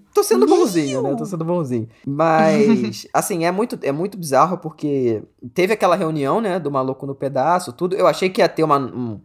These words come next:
Speaker 1: um episódio, tipo, sei lá, tentando fazer um revivalzinho, mas até não por conta do, do ator que faleceu, né? Do Tio Phil, o ator faleceu, infelizmente.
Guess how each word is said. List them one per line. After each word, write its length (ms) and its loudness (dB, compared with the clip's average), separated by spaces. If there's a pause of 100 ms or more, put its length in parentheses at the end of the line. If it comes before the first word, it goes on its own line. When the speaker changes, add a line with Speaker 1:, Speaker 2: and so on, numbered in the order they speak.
(160)
Speaker 1:
um 180 -2
episódio, 420 0
tipo, 220 -16
sei 120 2
lá, 320 4 (420)
tentando 540 -2 (120)
fazer 220 -4
um 60 -6
revivalzinho, 640 0
mas 160 0 (200)
até 220 2
não 200 2
por 140 -10
conta 280 0
do, 260 -2
do 100 0
ator 240 -2
que 80 -18
faleceu, 480 0
né? 200 -2 (200)
Do 720 2
Tio 160 0
Phil, 300 0
o 60 2
ator 240 -2
faleceu, 400 0
infelizmente. 640 -2